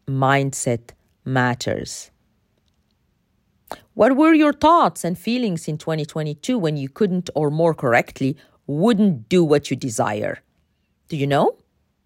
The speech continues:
Do you know those thoughts? Do you know them? Well, mindset check will connect you to those thoughts so you can recognize them,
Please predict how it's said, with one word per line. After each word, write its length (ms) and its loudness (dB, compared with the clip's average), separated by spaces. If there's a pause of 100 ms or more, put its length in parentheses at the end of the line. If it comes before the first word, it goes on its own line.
(180)
Do 100 -4
you 80 2
know 180 4
those 220 2
thoughts? 420 0
Do 120 -4
you 80 2
know 380 2
them? 160 2 (1120)
Well, 400 0 (600)
mindset 800 -2 (100)
check 580 -8 (320)
will 120 -4
connect 640 -6
you 120 -6 (340)
to 100 -12
those 220 -2
thoughts 460 -6 (240)
so 200 -4
you 200 2
can 200 4
recognize 720 2
them, 180 4